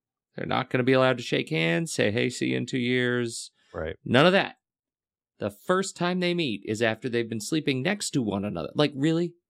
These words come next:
Speaker 1: We're gonna, like, that, that wasn't something that somebody caught?
Speaker 2: They don't even, yeah, it's like, what, they're not even gonna meet while they walk in to lay down in the pods?
Speaker 1: Like, the boss, Vickers, who makes a huge case about how,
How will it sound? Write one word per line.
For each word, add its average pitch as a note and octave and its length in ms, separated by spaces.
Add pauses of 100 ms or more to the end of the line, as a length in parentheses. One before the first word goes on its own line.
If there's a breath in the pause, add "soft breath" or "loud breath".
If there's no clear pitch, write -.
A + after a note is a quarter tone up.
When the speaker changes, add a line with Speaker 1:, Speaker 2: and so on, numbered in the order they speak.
Speaker 1:
We're C3 140
gonna, - 360
like, D3 220
that, E3 260
that D#3+ 180
wasn't F#3 300
something E3+ 300
that B2+ 200 (840)
somebody G#3 440
caught? - 480 (540)
Speaker 2:
They B2 160
don't B2 200
even, B2 220
yeah, B2+ 220
it's F#2+ 120
like, A#2+ 200
what, B2+ 160
they're A2+ 100
not B2 200
even B2 200
gonna A2+ 140
meet A2 280
while A2 340
they A2+ 120
walk G2 380
in A2+ 320
to - 120
lay G2 200
down F#2 200 (120)
in E3 120
the F#3+ 60
pods? G#3 400
Speaker 1:
Like, A3 280 (140 loud breath)
the G3 140
boss, F#3+ 760
Vickers, - 600 (180 loud breath)
who G3 100
makes F3 280
a E3 80
huge A3+ 540
case G#2 320
about G#2 240
how, A2+ 300